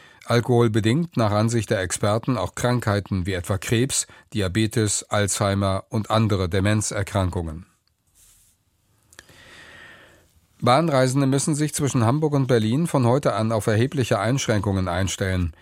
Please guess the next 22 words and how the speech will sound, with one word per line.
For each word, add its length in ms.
Die 80
Hauptstrecke 560
wird 220
ab 120
dem 160
Abend 360
wegen 220
Bauarbeiten 580
für 180
vier 180
Monate 440
gesperrt. 540
Fernzüge 600
werden 200
umgeleitet. 680
Die 60
Fahrzeit 500
verlängert 380
sich 220
um 160
fünfundvierzig 800
Minuten. 520